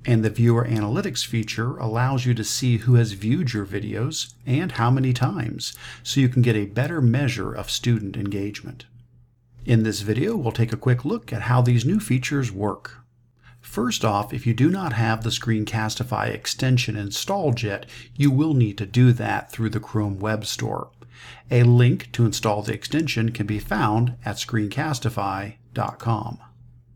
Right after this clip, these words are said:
One quick note to be aware of, during the setup process, Screencastify will ask you what your role is. To be able to use the new interactive questions feature and video analytics,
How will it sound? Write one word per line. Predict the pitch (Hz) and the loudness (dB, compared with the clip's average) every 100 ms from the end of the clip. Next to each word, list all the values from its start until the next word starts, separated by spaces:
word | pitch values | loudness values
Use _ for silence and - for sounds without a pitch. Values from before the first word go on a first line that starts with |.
| - - - - - - | -20 -20 -20 -20 -18 -2
One | 127 127 202 | 2 4 2
quick | 202 180 - | 0 -4 2
note | 127 143 123 | 4 4 -2
to | 107 | 0
be | 110 | 2
aware | 101 98 160 104 | 2 0 0 -2
of, | 90 90 107 107 | -4 -6 -6 -4
during | 113 151 139 107 | -2 0 0 -2
the | 101 | -4
setup | - 156 120 101 - | -4 -4 -4 -4 -6
process, | - 147 127 120 95 98 - - | -6 -2 -4 -4 -6 -6 -6 -6
Screencastify | 175 - 190 220 - 175 185 117 120 98 104 | -8 -4 0 0 -2 -6 -4 -4 -2 -2 -2
will | 95 92 | -4 -6
ask | 139 185 - - | -4 -4 -4 -4
you | 107 101 | -2 -2
what | 95 98 - | -2 -4 -4
your | 123 | -4
role | 110 104 107 143 101 | -2 -2 0 0 -4
is. | 101 - - - - - - - - | -6 -8 -8 -12 -12 -18 -18 -20 -8
To | 107 | -2
be | 113 117 | 2 2
able | 151 208 | 2 0
to | 208 196 | -2 -2
use | 139 107 113 | 0 0 -2
the | 107 104 | -2 2
new | 110 135 107 101 | 4 4 4 0
interactive | - 123 123 117 104 101 - 98 | 0 2 2 0 -2 -4 -6 -10
questions | - 160 180 - 101 95 | -6 -4 -4 -4 -4 -4
feature | - 101 104 - 98 120 123 - - - - | -6 -6 -6 -4 -2 -2 -4 -12 -20 -8 2
and | 156 120 110 | 4 4 2
video | 104 107 104 | 0 0 -2
analytics, | 98 98 95 135 123 107 123 - | -2 -4 -2 0 0 -4 -4 -8